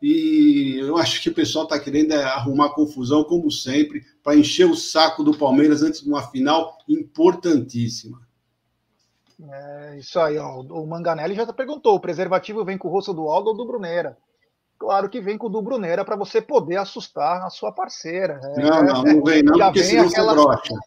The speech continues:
Speaker 1: Não é broxante,
Speaker 2: Ele
Speaker 1: é
Speaker 2: acha,
Speaker 1: broxante.
Speaker 2: ah!
Speaker 1: Não vem não, não vem não.
Speaker 2: É. <laughs> Boa. Bom,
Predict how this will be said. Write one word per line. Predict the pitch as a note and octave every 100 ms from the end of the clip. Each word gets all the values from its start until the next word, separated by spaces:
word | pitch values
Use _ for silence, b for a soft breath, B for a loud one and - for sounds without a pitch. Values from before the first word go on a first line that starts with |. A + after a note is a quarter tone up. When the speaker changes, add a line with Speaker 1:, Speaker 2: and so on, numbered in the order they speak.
| _ D3+
Speaker 1:
Não | E3+
é | F#3+
broxante, | G3+ G#3 - D#3
Speaker 2:
Ele | B2+
Speaker 1:
é | A3+
Speaker 2:
acha, | C4
Speaker 1:
broxante. | E4+ E4+ F4 D#4+
Speaker 2:
ah! | C#4+
Speaker 1:
Não | D#4 D4+
vem | E4 D4
não, | B3+
não | A3 A#2 B3+
vem | -
não. |
Speaker 2:
É. | C#4+ C4+ A#3 F#2+ F#2 - _ _ _ _ _ -
<laughs> | A3+ - - - F#3+ _ b b b -
Boa. | D#3 F#3+ G3+ G3
Bom, | D4 -